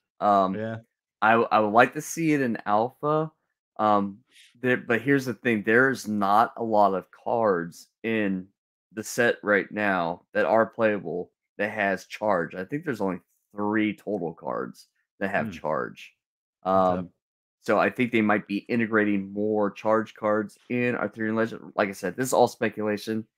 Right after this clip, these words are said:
Speaker 2: Not on
Speaker 1: Yeah.
Speaker 2: part of the team. Don't know. Just player. Um, but, uh,
Speaker 1: Mm-hmm.
Speaker 2: but yeah, that, this card screams Arthurian Legends all day long.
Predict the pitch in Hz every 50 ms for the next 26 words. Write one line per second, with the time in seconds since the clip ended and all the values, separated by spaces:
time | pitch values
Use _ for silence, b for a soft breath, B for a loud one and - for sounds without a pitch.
0 | _ _ _ _ 104 113 120 120 117 113 107 117 117 110 104 101 98 - 104 101
1 | 101 101 110 120 117 - - 104 107 101 104 110 - 98 - - _ 101 110 104
2 | 104 107 110 110 - _ _ _ _ _ _ _ _ _ _ _ 98 101 101 98
3 | 98 98 95 - _ _ _ _ _ _ _ 104 101 98 98 98 98 95 113 120
4 | - 120 120 107 101 113 113 - - 113 113 - - - 113 110 104 95 - -
5 | - 104 98 98 95 - 92 90 87 - 98 95 90 90 87 87 87 85 85 85
6 | 82 85 82 85 82 78 71 67 52 50 69 -